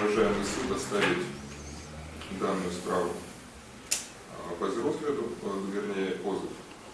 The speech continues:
потому что из всего пе-, вышеперечисленного,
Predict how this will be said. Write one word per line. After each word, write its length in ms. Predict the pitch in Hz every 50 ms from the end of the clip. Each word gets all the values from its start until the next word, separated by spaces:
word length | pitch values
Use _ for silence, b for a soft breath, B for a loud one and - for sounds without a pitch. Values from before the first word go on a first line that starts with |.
| - - - - - - - - - - - - - - - - - - - -
потому 500 | 90 92 92 92 101 101 113 - - -
что 480 | 123 117 - - 107 104 101 - - - - - - - - - -
из 80 | - -
всего 220 | - 110 104 104
пе-, 160 | 104 104 104
вышеперечисленного, 1400 | 104 107 107 104 101 107 107 98 110 107 104 107 98 107 110 110 110 113 - 90 - - 135 127 117 110 107 104